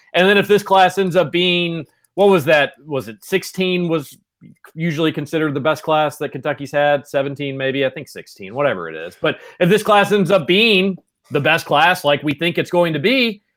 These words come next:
you're talking about gener-, genuinely one of the best classes, recruiting cl-, crops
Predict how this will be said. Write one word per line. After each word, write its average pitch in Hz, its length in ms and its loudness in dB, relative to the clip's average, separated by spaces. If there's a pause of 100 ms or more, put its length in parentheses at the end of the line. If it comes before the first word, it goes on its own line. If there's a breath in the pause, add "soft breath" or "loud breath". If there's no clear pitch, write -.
(280)
you're 202 140 -4
talking 254 380 0
about 226 220 0
gener-, 196 460 0
genuinely 214 520 2
one 185 240 2
of 196 140 0
the 202 140 0
best 196 280 0
classes, 165 600 0
recruiting 185 440 0
cl-, 139 360 2
crops 139 500 2